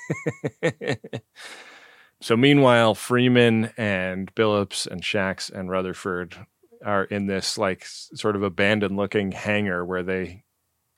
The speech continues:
were told Nick Locarno would be, and they do not find Nick Locarno, but they do find plans for the tilt ship. And we smash cut to Mariner waking up in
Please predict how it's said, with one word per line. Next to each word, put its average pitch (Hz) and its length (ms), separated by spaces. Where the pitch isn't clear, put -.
were 101 120
told 101 420
Nick 113 260
Locarno 107 460
would 95 200
be, 95 380
and 98 220
they 92 380
do 123 100
not 156 220
find 120 340
Nick 104 180
Locarno, 101 480
but 90 200
they 98 100
do 123 260
find 104 520
plans 101 600
for 92 380
the 87 140
tilt 107 320
ship. 85 420
And 85 500
we 110 120
smash 120 340
cut 101 240
to 98 240
Mariner 98 400
waking 101 420
up 92 340
in 87 460